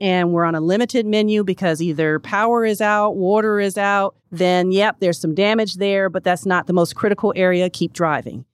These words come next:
If you get to a location where the Waffle House is closed, that's red, stop your car, get out, that's where you need to be in the community first." And it stuck.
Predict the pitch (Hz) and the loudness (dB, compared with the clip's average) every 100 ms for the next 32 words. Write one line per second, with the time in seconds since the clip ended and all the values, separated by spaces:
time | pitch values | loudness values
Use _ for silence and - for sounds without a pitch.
0 | _ _ - 196 196 160 240 - 262 226 | _ _ -4 -2 -2 0 0 2 2 2
1 | 208 - 196 - 196 190 175 170 180 214 | 2 0 0 0 -2 0 0 0 0 0
2 | 180 190 190 - 190 185 - 269 262 190 | -2 -2 -2 0 0 0 -2 2 2 2
3 | 147 - - - 180 202 247 214 202 160 | -4 -12 -16 -4 0 0 -4 -2 0 0
4 | 160 - - - - 180 196 233 220 - | -4 -8 -18 -18 -4 -2 0 -2 -4 0
5 | 170 170 151 - 160 185 180 175 165 156 | -2 -2 -10 -12 -2 2 2 0 0 -4
6 | 156 170 160 160 160 156 156 156 156 180 | -2 0 2 2 0 0 2 2 0 2
7 | 151 147 147 - - - - _ _ _ | 2 2 0 -2 -6 -8 -16 _ _ _
8 | _ _ 208 202 202 214 - 214 - 247 | _ _ -2 0 0 -2 -2 -6 -2 -2
9 | - | -2